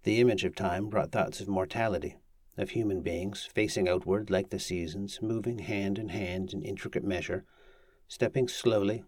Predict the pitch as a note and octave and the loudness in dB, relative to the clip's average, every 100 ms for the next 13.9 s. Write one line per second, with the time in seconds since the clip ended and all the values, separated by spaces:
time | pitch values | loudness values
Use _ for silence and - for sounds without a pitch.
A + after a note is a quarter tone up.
0 | - C3 - F#2+ F2+ - G#2 A2 - - | -4 -2 4 4 6 6 4 -2 -4 0
1 | A#2+ A#2 G2+ G2 G2 G2+ A2+ G2+ F#2+ G2+ | 2 2 0 0 -2 -2 0 2 2 2
2 | G#2 - F#2 E2 E2 - _ _ _ _ | 2 0 0 0 -2 -10 _ _ _ _
3 | - G#2+ G#2+ G2+ G#2 - G#2+ G#2 - - | 0 2 2 4 2 0 -2 -2 -2 -2
4 | A2+ G2+ - F#2+ G2 F#2+ F#2 G2 F2 F#2 | -2 0 0 0 0 2 2 0 -2 0
5 | F#2+ F2 - - _ _ _ _ _ A#2+ | 0 -2 -4 -14 _ _ _ _ _ 2
6 | A2+ B2 A#2+ G#2+ G#2+ G2 - G#2+ G2+ G2 | 6 4 4 2 0 0 -2 -2 0 0
7 | G2 F#2+ G#2 G#2 G2 F#2+ - G2+ F2+ F#2 | 0 0 -2 -2 -2 -2 0 0 2 0
8 | - D2+ - - _ - - - _ - | 0 -6 -8 -12 _ -20 -20 -20 _ 0
9 | G#2 F#2+ A#2+ - F#2 D#2+ - - - - | 2 4 2 2 -2 -8 -6 -6 -6 0
10 | F#2+ F2 - - - - G#2+ G2+ G#2 G#2 | 2 2 -2 -12 -8 0 0 0 0 2
11 | G2 - A#2+ F2+ F2 E2+ F2 - - G#2 | 0 0 0 2 0 0 -2 -6 -2 -2
12 | - A2 G2+ G2 G2+ F#2+ - A2+ G#2+ D#2 | 0 0 0 -2 -2 -4 2 2 2 -2
13 | D2+ - - - E2 - D#2+ - | -6 -8 -8 -6 -6 -6 -10 -12